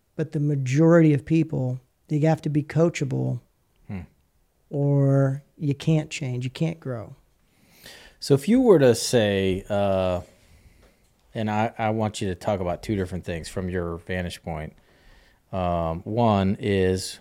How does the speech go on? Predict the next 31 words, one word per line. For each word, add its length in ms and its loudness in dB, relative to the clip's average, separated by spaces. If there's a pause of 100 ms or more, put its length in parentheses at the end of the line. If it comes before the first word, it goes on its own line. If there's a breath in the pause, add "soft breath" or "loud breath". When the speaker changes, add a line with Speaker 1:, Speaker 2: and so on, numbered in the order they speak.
(120)
Speaker 2:
what 300 6
does 140 2
it 100 4
look 200 2
like 160 2
to 60 -12
be 100 -8
coachable? 680 -6
What's 280 2
your 100 4
coachable? 1080 8
So 120 6
you've 360 8
learned, 600 8 (140)
uh, 640 4 (1400)
you've 220 2
learned, 640 8 (1400 soft breath)
you've 320 0
come 280 4
along 580 2
in 160 0
your 160 2
ability 680 0
to 180 -14
be 160 -6
coachable. 640 -10 (1200 soft breath)
And 100 -12
so 120 -2
talk 240 4
about 220 4
that. 240 -10